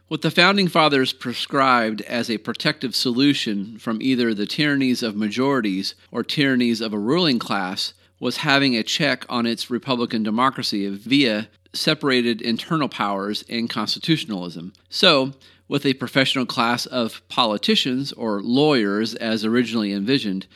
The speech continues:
and certain offices insulated from the capricious passions of the people via longer terms or lifetime appointments, leaders could govern without fear of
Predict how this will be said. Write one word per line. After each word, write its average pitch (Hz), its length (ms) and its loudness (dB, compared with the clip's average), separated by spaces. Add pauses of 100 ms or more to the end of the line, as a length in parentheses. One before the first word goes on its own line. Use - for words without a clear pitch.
(240)
and 123 440 2
certain 127 420 0
offices 131 600 0
insulated 123 640 2
from 117 220 0
the 110 60 -2
capricious 123 540 -2
passions 127 640 -2
of 104 140 -6
the 98 80 -8
people 110 640 -6
via 110 260 0
longer 117 400 2
terms 113 580 -2
or 101 220 -4
lifetime 113 520 -4
appointments, 101 640 -6 (360)
leaders 156 420 6
could 117 200 -2
govern 131 380 2
without 117 420 0
fear 139 400 2
of 110 320 -4